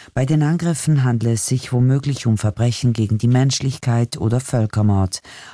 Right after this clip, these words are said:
heißt es im Bericht weiter. In den vergangenen zwei Jahren flüchteten nach Einschätzung des uno-Flüchtlingshilfswerks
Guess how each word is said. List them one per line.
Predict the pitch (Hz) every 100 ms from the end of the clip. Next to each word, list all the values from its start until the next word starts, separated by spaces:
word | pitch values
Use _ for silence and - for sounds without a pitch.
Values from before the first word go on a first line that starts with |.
| -
heißt | 104 95 -
es | 104
im | 107 107
Bericht | 110 117 - 123
weiter. | 123 123 110 87 - _ _ _ _ - - - - - -
In | 127
den | 139 147
vergangenen | - 151 151 156 151 120
zwei | - 120
Jahren | 123 117 113 101 87
flüchteten | - 87 - 98 101
nach | 104 95
Einschätzung | - 113 123 120 117 - 117
des | 110 -
uno-Flüchtlingshilfswerks | - 139 113 - 143 - 135 131 120 113 - 113 113 - -